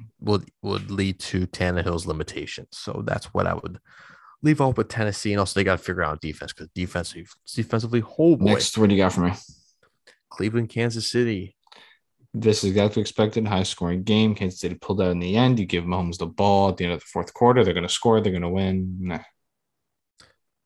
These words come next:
Speaker 1: And the Browns punter, what were you doing?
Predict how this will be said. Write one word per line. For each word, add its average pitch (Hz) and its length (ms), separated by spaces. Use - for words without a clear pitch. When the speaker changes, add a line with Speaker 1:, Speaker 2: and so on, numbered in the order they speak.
Speaker 1:
And 98 380
the 98 260
Browns 117 360
punter, 123 440
what 117 340
were 120 140
you 117 200
doing? 80 480